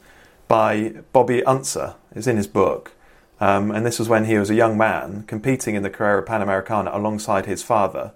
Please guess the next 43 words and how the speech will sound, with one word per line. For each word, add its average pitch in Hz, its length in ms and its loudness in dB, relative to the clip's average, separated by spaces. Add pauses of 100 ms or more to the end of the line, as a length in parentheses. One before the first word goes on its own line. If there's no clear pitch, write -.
(460)
Um, 98 440 -2 (1600)
and 120 140 4
it, - 260 2
it 143 180 4
goes 139 220 6
like 135 120 6
this. 120 300 4
<clears throat> 135 340 2
"On 170 120 6
the 208 80 2
second 185 320 2
day, 98 200 4
we 117 160 2
were 123 60 4
in 117 180 -2
seventeenth 120 600 -2
and 107 160 -6
coming 131 260 -4
up 117 140 -2
to 117 80 -2
pass 101 320 0
the 107 100 -6
car 98 360 2 (300)
of 107 140 -6
millionaire 120 560 2
Carlos 120 480 2
Panini 101 520 -6
and 98 120 -10
his 95 140 -4
daughter, 101 460 0 (420)
Teresita. 107 760 -2 (480)
She 160 240 6
was 147 200 6
the 127 80 4
registered 127 520 2
driver. 123 460 2
However, 127 320 0
Carlos 156 580 2
was 107 80 -8
behind 110 400 -2
the 107 80 0
wheel 107 260 2
instead 98 580 0